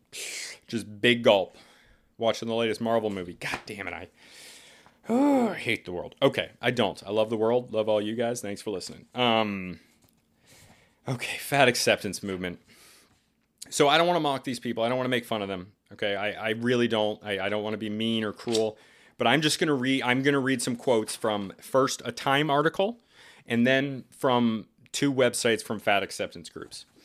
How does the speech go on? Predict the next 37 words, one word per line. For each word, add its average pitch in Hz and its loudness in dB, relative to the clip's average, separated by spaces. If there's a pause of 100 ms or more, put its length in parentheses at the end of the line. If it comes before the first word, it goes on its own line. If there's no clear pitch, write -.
(340)
Okay, 113 -2 (140)
so - 0
when, 131 2 (200)
this 113 -6
is - -6
from 117 0
the 101 2
Time 117 2
article. 90 -10 (560)
When 135 0
hippies 180 -2
started 156 0
staging 123 -2
be-ins 113 -2
to - -2
protest 139 0
the 123 -2
Vietnam 127 -2
War, 101 -2 (260)
the 113 -4
first - 0
fat 156 0
activists 123 -4
co-opted 139 2
the 101 -6
idea. 87 -8 (380)
They 120 0
staged 151 0
their 123 4
own 160 2
event 131 -2
in 113 -6
New 117 0
York 143 0
City's 127 -4
Central 131 -4
Park, 107 0